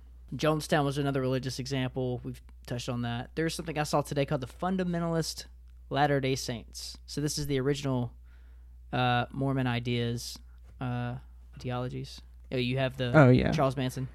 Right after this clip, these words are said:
Speaker 2: So his group was about a hundred followers. The Manson family is what they were
Speaker 1: Oh,
Speaker 2: known
Speaker 1: jeez.
Speaker 2: as. And he promoted a passion for unconventional lifestyle and habitual use of hallucinogenic drugs.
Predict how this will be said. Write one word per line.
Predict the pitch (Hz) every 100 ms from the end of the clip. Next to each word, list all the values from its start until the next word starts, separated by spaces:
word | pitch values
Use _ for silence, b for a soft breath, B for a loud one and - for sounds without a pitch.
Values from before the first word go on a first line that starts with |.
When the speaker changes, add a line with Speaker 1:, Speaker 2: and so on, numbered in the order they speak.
| - -
Speaker 2:
So | - 135 131
his | 165 156 147 147
group | 139 143 139 -
was | 139 131
about | 135 127 127
a |
hundred | 139 170 165 156
followers. | - 139 131 131 131 131 135 -
The | 120
Manson | 127 139 139 135 131
family | - 131 120 120 117 143 -
is | - 131
what | 127
they | - 120 143 -
were | 139
Speaker 1:
Oh, |
Speaker 2:
known | 131 127 127
Speaker 1:
jeez. | 120
Speaker 2:
as. | 123 123 - b b b b
And | - 135 139
he | 143
promoted | - 143 139 143 139 135 135 131 -
a | 147
passion | - - 151 160 - 160 151
for | - 127
unconventional | 151 175 - 190 156 156 160 - 151 139
lifestyle | 123 127 - - - - - - b b b
and | 139 127
habitual | 139 127 151 - 156 147
use | 135 120 120 -
of | - 127
hallucinogenic | 143 131 - 139 127 127 117 120
drugs. | - 76 - - -